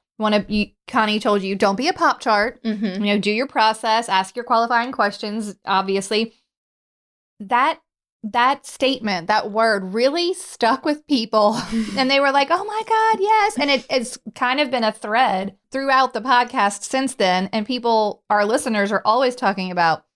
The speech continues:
Speaker 1: Pop-Tart. Now I feel like it's becoming part of real estate vernacular.
Speaker 2: Uh, it probably is in the real estate dictionary now.
Speaker 1: Right.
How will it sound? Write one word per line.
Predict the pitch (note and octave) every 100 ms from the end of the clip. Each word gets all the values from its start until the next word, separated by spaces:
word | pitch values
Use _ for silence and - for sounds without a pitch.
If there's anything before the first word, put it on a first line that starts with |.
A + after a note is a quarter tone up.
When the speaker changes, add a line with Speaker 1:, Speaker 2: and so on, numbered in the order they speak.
| _ - -
Speaker 1:
Pop-Tart. | C#4+ B3+ C#4+ A#3+
Now | A#3 C#4+
I | F#4
feel | C#4 B3+
like | A#3+
it's | A3
becoming | - A3 B3+ A3+ G#3+
part | B3+ C4
of | G3
real | G#3+ A#3
estate | - - A#3 G3+
vernacular. | G3 E3 G3 C#4 C#4+ E4
Speaker 2:
Uh, | A3 G#3
it | B3
probably | D4 C#4+ C4+
is | A#3
in |
the | A3+
real | G#3+ G#3+
estate | A3 F#3+
dictionary | A#3 C4+ F#3 D3 B2+
now. | G#2 B3
Speaker 1:
Right. | A#3 -